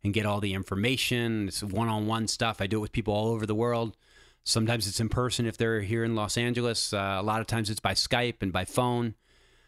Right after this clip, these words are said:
Um, so if you're into that, you should check me out. Uh, this, this week's episode,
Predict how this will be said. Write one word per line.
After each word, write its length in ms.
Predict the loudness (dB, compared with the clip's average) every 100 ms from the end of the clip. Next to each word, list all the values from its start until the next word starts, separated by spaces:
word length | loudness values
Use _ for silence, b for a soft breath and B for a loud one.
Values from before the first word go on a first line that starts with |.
| b 0
Um, 400 | 2 2 0 0
so 640 | 0 0 2 0 0 0
if 160 | -2 0
you're 140 | 0
into 240 | 2 2 2
that, 340 | 2 0 -2 -2
you 100 | -2
should 300 | -2 -4 -2
check 240 | -2 0
me 120 | 0
out. 340 | 2 2 -2 -6 b b b b b -12
Uh, 200 | -6 -2
this, 300 | 0 0 0
this 200 | 0 0
week's 240 | 0 0 -2
episode, 800 | -2 0 0 2 0 0 -2